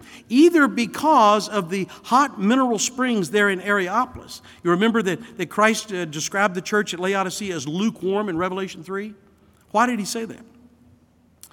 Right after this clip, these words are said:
There were these hot springs in Areopolis that were very relaxing. They believed that they had,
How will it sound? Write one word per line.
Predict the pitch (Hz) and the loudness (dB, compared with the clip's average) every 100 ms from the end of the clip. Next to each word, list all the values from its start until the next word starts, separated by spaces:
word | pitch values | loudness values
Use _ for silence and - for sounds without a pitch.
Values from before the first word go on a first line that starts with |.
| _ - _ | _ -20 _
There | 208 | 4
were | 226 | 4
these | 196 202 180 - - - | 4 0 -2 -10 -20 -18
hot | - - 277 311 - | -12 0 0 0 -6
springs | - - 262 254 190 165 | -10 -4 0 2 2 0
in | 170 | -2
Areopolis | 180 202 202 208 262 147 143 - - - _ _ _ _ _ _ | 0 0 0 -2 -6 -8 -14 -16 -18 -20 _ _ _ _ _ _
that | 202 | -2
were | 190 | 0
very | 160 139 247 240 | 0 4 4 4
relaxing. | 190 196 202 226 - - 123 92 - - _ _ _ _ _ _ _ | 2 0 2 0 -2 -8 -8 -10 -20 -20 _ _ _ _ _ _ _
They | 165 | -4
believed | 165 220 185 | 0 0 0
that | 180 | -4
they | 202 | -4
had, | 180 196 190 | -2 -2 -2